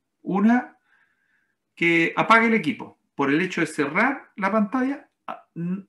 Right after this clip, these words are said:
que apague el equipo. O que duerma el equipo.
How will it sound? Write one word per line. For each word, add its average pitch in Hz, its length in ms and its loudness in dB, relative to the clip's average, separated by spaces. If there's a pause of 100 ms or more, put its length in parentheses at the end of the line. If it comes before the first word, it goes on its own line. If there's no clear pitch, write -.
(160)
que 160 140 -2
apague 156 340 2
el 120 80 0
equipo. 120 640 0 (1120)
O 165 180 2
que 170 340 2
duerma 214 440 2
el 123 80 -2
equipo. 117 680 -4